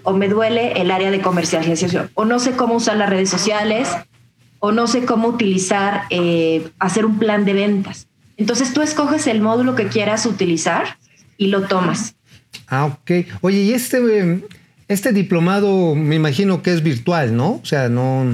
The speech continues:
Speaker 2: ¿o es presencial?
Speaker 1: Sí. Ahorita es virtual, en algún momento será combinado con presencial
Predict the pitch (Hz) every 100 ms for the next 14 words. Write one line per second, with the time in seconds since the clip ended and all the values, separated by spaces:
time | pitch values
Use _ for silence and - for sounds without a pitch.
0 | 117 120 147 147 170 - 135 117 123 101
1 | - 196 - _ _ _ _ _ - 226
2 | 262 254 311 285 233 240 240 202 196 254
3 | 311 190 185 185 202 208 208 196 196 214
4 | 196 165 170 175 - - 180 170 180 190
5 | 190 214 190 175 170 165 170 180 170 262
6 | -